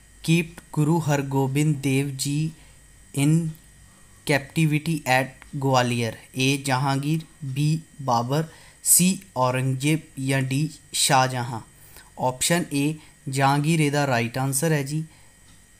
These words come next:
ਨੈਕਸਟ ਕੁਐਸਚਨ ਹੈ ਜੀ, ਰੁੱਖ ਤੇ ਰਿਸ਼ੀ is the competition of? ਏ ਸੁਰਜੀਤ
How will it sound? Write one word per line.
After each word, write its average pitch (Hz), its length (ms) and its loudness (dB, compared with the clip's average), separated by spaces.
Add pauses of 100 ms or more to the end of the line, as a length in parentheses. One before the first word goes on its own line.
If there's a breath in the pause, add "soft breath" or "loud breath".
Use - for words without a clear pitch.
(160)
ਨੈਕਸਟ 139 320 2
ਕੁਐਸਚਨ 170 320 0
ਹੈ 160 80 4
ਜੀ, 160 220 0
ਰੁੱਖ 151 360 -2 (100)
ਤੇ 175 160 2
ਰਿਸ਼ੀ 156 400 -2 (120)
is 151 180 0 (200)
the 139 120 4 (1080)
competition 156 840 0
of? 120 80 -4 (560)
ਏ 135 240 0 (880)
ਸੁਰਜੀਤ 151 680 0